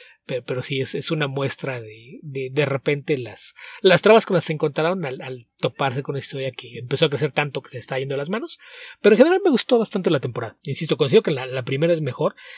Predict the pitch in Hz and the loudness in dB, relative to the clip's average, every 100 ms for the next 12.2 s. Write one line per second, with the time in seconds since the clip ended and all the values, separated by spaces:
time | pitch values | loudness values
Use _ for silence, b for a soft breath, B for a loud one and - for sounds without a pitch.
0 | B 156 170 214 226 220 220 220 214 170 | B 2 4 4 4 2 2 2 0 -2
1 | 151 143 180 190 185 - 135 131 151 131 | -2 -2 -2 0 0 0 -2 2 2 2
2 | - - - 147 - 139 135 135 - 117 | -8 -16 -16 -10 -8 -6 -6 -8 -8 -10
3 | - 143 135 127 - B B B B 151 | -6 -4 -4 -6 -12 B B B B -4
4 | 131 - 143 147 127 - - 120 117 123 | -2 0 0 0 -4 -6 -10 -10 -8 -8
5 | 120 113 131 131 120 110 107 123 - 143 | -8 -6 -4 -4 -6 -10 -12 -12 -8 -8
6 | 165 - 127 - - 113 - - - 131 | -8 -6 -8 -8 -12 -12 -16 -20 -18 -12
7 | 127 127 139 - 247 _ B B B B | -8 -4 -4 -2 -4 _ B B B B
8 | 147 151 220 - 170 147 147 151 - - | 0 4 6 6 2 2 0 0 -2 0
9 | 131 135 127 110 107 113 156 - 135 123 | 0 0 -6 -8 -12 -16 -20 -18 -8 -6
10 | 120 131 131 127 120 131 175 165 127 131 | -4 -8 -10 -18 -18 -20 -20 -12 -10 -8
11 | 127 139 - 127 113 113 127 135 - 160 | -4 -6 -4 -6 -6 -10 -8 -6 2 2
12 | 185 240 | 2 -4